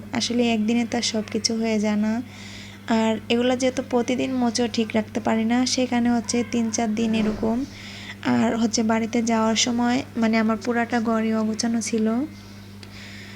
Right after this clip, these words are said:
তো এরকমই যতবারই বাড়িতে যাই, মানে, বিছানাদারি সব কিছু আইসা আবার উঠাইতে হয়, যেমন চাদরগুলা চেঞ্জ করতে হয়, পর্দাগুলো,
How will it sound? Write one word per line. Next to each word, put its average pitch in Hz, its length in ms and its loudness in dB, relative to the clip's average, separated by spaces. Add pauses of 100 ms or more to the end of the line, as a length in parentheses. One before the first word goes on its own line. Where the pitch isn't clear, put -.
(260)
তো 254 100 6 (340)
এরকমই 262 440 2 (180)
যতবারই 240 520 0
বাড়িতে 226 280 0 (100)
যাই, 226 160 2 (140)
মানে, 226 240 0
বিছানাদারি 226 560 0 (140)
সব 233 140 2 (140)
কিছু 240 260 -2 (1080)
আইসা 220 280 2
আবার 226 160 4 (140)
উঠাইতে 220 360 2
হয়, 220 240 4
যেমন 220 200 2 (100)
চাদরগুলা 220 440 2 (100)
চেঞ্জ 214 160 2 (120)
করতে 220 340 -2
হয়, 220 180 2 (680)
পর্দাগুলো, 240 440 2